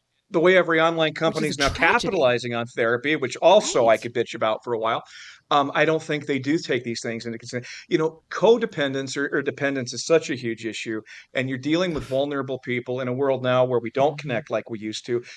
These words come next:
Speaker 1: So, of course, you're
Speaker 2: Mm-hmm.
Speaker 1: gonna have this overconnection with your therapist in many cases.
Speaker 2: Mm-hmm.
Speaker 1: But we're not
Speaker 2: Mm-hmm.
Speaker 1: good at boundary. You think therapists have good boundaries? Are you kidding me? Are you kidding me?
Speaker 2: <laughs> Mm-hmm.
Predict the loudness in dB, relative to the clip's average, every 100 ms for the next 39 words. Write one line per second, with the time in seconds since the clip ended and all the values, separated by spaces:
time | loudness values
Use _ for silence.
0 | -10 -2 -2 -2 -6 0 2 2 -2 -4
1 | -4 -2 -4 -4 -6 -6 -4 -4 -6 -8
2 | -8 -8 -10 -12 -14 -20 -16 -2 -2 -2
3 | -6 0 0 0 -6 -8 -8 -8 -12 -8
4 | -8 -8 -10 -12 -14 -14 -18 -12 -2 -2
5 | -2 2 4 4 2 0 2 0 0 -2
6 | -6 -10 _ _ _ _ -12 -12 0 6
7 | 6 6 2 4 4 4 4 4 4 4
8 | 4 4 0 -4 -2 2 4 4 4 2
9 | 0 -4 _ _ _ -20 _ _ -4 -2
10 | -4 -8 -2 2 2 4 2 0 -4 _
11 | _ _ -20 _ _ -20 _ _ _ _
12 | _ -14 -12 -12